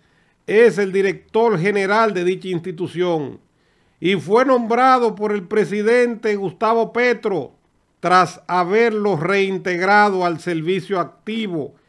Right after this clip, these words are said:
ya que Salamanca se había visto en la necesidad de retirarse de la institución por línea de mando en el dos mil veinte, tras el ascenso del general Vargas.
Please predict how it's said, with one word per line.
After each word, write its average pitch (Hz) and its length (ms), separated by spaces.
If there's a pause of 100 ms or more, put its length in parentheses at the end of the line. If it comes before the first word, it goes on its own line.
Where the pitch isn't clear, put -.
(240)
ya 170 400
que 190 120
Salamanca 180 960 (220)
se 165 180
había 185 320
visto 208 400
en 170 60
la 175 100
necesidad 175 840 (360)
de 170 240
retirarse 208 960
de 196 80
la 196 100
institución 202 960
por 185 160
línea 214 380
de 208 100
mando 214 600 (220)
en 143 120
el 160 100
dos 156 140
mil 175 220
veinte, 147 480 (480)
tras 156 280
el 170 140
ascenso 175 800 (320)
del 147 240
general 156 440
Vargas. 131 600